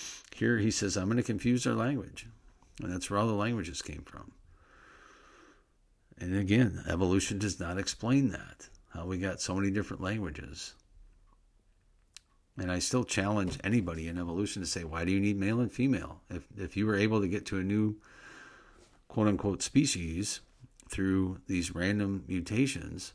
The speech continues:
why do you need a male and female then to reproduce? You shouldn't need one." I mean, that's, that to me is a basic argument against evolution that just blows it out of the water right there. But people are still gonna put their faith and trust in it. Why? Because they don't wanna,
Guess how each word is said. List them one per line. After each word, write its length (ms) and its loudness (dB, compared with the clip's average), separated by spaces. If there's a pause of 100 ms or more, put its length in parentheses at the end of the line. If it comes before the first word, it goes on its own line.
why 260 -2
do 80 2
you 80 4
need 160 4
a 60 0
male 260 0
and 120 -2
female 380 0
then 200 -4
to 80 -4
reproduce? 760 0 (640)
You 80 -2
shouldn't 340 -4
need 200 0
one." 280 -10 (1200)
I 20 -4
mean, 80 -2
that's, 260 0 (120)
that 180 -6 (220)
to 80 -8
me 160 2
is 160 2
a 100 -8 (140)
basic 600 -2 (480)
argument 500 -4
against 420 -4
evolution 600 -6 (400)
that 240 -10 (220)
just 240 -12
blows 280 -4
it 80 -4
out 100 -2
of 60 -2
the 60 -4
water 280 -2
right 240 -4
there. 380 -8 (1700)
But 160 8
people 180 12
are 60 10
still 180 8
gonna 140 10
put 120 6
their 120 4
faith 260 6
and 80 -2
trust 300 4
in 80 2
it. 80 -2
Why? 280 8
Because 480 4
they 80 4
don't 220 2
wanna, 260 0